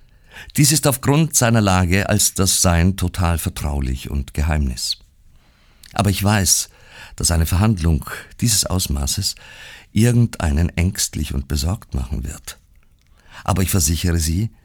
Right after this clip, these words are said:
dass aller in Ordnung sein wird am Ende des Tages. Lassen Sie mich zuerst vorstellen. Ich bin Herr Alois Osahon.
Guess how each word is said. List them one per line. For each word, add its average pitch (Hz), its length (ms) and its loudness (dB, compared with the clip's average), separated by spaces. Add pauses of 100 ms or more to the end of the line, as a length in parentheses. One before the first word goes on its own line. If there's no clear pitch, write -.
(520)
dass - 320 0
aller 120 580 2
in 101 160 2
Ordnung 107 460 -2
sein - 320 -6
wird - 340 -14 (160)
am 80 100 -2
Ende 67 280 -6
des - 160 -2
Tages. - 540 -8 (1200)
Lassen 151 300 0
Sie 110 140 2
mich 107 220 2
zuerst - 360 -6
vorstellen. - 680 -10 (640)
Ich - 440 -4 (320)
bin 71 180 -2
Herr 73 300 -2
Alois 71 680 -4
Osahon. 69 600 -2